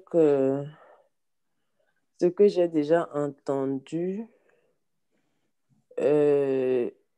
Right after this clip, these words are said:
un groupe de personnes, euh, un ensemble de personnes, et le frère, euh,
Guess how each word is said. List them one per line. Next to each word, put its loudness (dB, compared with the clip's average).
un 0
groupe 0
de -4
personnes, -2
euh, -2
un -4
ensemble -4
de 0
personnes, -4
et -2
le -2
frère, 0
euh, -2